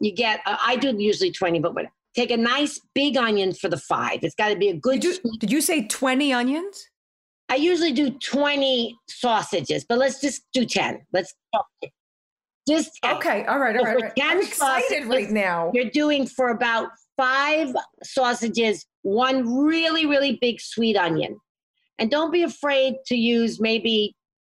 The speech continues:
Speaker 1: two and a half. A little bit extra onion is good. You love the onion, and you love, it has to be a good, sweet, like, Vidalia onion. You chop the onion.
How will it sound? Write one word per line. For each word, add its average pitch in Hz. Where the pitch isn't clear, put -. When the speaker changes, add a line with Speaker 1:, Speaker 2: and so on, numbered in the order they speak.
Speaker 1:
two 254
and 240
a 220
half. 208
A 269
little 320
bit 285
extra 262
onion 214
is 165
good. 151
You 196
love 233
the 254
onion, 226
and 202
you 214
love, 220
it 202
has 202
to 226
be 214
a 190
good, 190
sweet, 202
like, 175
Vidalia 165
onion. 143
You 214
chop 277
the 311
onion. 269